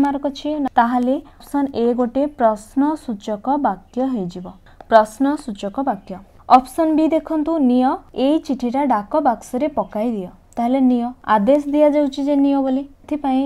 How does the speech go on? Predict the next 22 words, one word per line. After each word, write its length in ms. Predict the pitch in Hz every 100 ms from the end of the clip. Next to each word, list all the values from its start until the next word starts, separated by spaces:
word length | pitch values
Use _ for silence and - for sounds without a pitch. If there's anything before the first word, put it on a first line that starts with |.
| -
ଏଇଟା 180 | 233 247
ଗୋଟିଏ 440 | 233 233 240 233 262 277 - -
ଆଦେଶ 480 | 214 214 202 277 294 302 302 294
ସୂଚକ 360 | 226 - 202 262 269
ବାକ୍ୟ। 280 | 185 - 180 185 -
ସେଥିପାଇଁ 340 | 285 277 294 285
ଅପସନ୍ 300 | 277 - 285 -
ଏ 120 | 220 240
ଏଲିମିନେଟ୍ 420 | 269 285 302 302 302
ହେଲା, 140 | 294 233
ଅପସନ୍ 320 | - 262 254
ବି 80 | 220 214
ମଧ୍ୟ 280 | 190 180 294 294 208
ଏଲିମିନେଟ୍ 500 | 214 233 185 202 254
ହେଇଗଲା। 300 | 240 185 175 196 - -
ଅପସନ୍ 420 | 254 262 339 320
ଡି 100 | 320
ଦେଖନ୍ତୁ, 400 | 320 302 311 302 349 - -
ମୋତେ 260 | 220 214 330
ଟଙ୍କାଟିଏ 520 | 330 240 208 220 277
ଦିଅ 180 | 277 294
ବାବୁ, 260 | 285 269